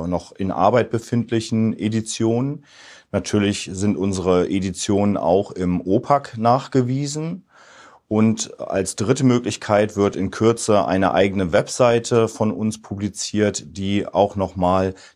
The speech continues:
die digitalen Editionen gesondert in den Blick nimmt und besser darstellt und durchsuchbar macht. Ja, und dann sind unsere digitalen Editionen natürlich auch noch in der Wolfenbüttler Digitalen Bibliothek zu finden. Bevor wir aber vielleicht darauf zu sprechen kommen, möchte ich noch,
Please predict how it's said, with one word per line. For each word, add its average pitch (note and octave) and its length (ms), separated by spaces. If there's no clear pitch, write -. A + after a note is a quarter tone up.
die F#2+ 80
digitalen F#2+ 560
Editionen F#2 600
gesondert F#2 440
in F2+ 120
den F2 160
Blick B2 220
nimmt G#2 320
und F2+ 440
besser A2+ 300
darstellt A2 840
und G2+ 320
durchsuchbar G2+ 480
macht. - 480
Ja, G#2+ 160
und G#2 220
dann D3 160
sind C#3+ 160
unsere A2+ 260
digitalen G#2+ 540
Editionen G2+ 680
natürlich A2 520
auch F#2+ 220
noch G2 180
in F#2 180
der F2+ 220
Wolfenbüttler F2+ 580
Digitalen F#2 520
Bibliothek G2 600
zu - 100
finden. D#2 400
Bevor A#2 300
wir A#2 120
aber G#2+ 180
vielleicht G#2 320
darauf A#2 320
zu - 100
sprechen F2 400
kommen, G#2+ 340
möchte G#2 280
ich - 100
noch, G#2 200